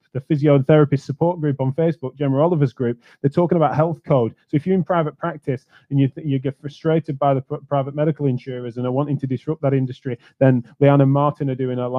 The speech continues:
live stream at eight thirty on there. So please do tune into that. And we're gonna get them involved in Chewing It Over in the coming weeks as well to get stuck into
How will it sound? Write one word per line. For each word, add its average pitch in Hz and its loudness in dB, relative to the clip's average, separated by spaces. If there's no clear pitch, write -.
live 139 -2
stream 131 0
at 131 -2
eight 139 0
thirty 135 0
on 143 0
there. 117 -2
So - -14
please 139 -4
do 139 0
tune 135 -2
into 135 0
that. 127 2
And 127 -10
we're 127 -2
gonna 123 4
get 135 2
them 127 4
involved 123 2
in 123 -2
Chewing 123 -10
It 127 -16
Over 123 -12
in 120 -12
the 120 -14
coming 120 -14
weeks 120 -16
as 120 -20
well 123 -6
to - -16
get 123 -8
stuck - -10
into 131 -4